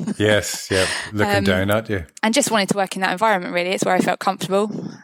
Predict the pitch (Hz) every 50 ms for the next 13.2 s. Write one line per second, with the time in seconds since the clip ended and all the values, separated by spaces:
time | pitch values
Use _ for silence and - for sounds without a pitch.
0 | - _ _ _ _ _ - - 196 185 - - 196 185 190 190 - 190 180 180
1 | 175 185 180 185 - 190 196 208 208 - - - 180 - - 190 185 185 190 196
2 | 202 214 220 - 185 185 175 196 190 190 185 190 - - 214 196 214 220 - _
3 | _ - - - - - - - - - - - - - - - _ - - -
4 | 208 196 196 196 190 196 196 190 196 - - 190 185 185 180 - 202 214 208 202
5 | 214 220 220 - - 208 202 202 196 196 - - - 196 185 - - - - -
6 | 175 - - - - 185 190 208 226 233 226 - _ _ _ _ _ _ _ _
7 | _ _ _ _ _ - - - 208 202 196 190 185 185 190 185 196 190 208 196
8 | 190 190 185 190 - 202 - - - - - 190 190 185 - 196 - - - 185
9 | 180 - 185 180 185 - 196 185 180 180 180 175 175 185 190 170 - - - -
10 | - - - - - _ - 185 180 180 175 180 175 180 175 - - 185 185 180
11 | 185 185 185 180 - - - 180 - 185 185 196 202 190 180 180 175 - - 180
12 | 170 170 175 175 185 180 180 - 190 180 - - - - - 190 185 185 180 -
13 | - - -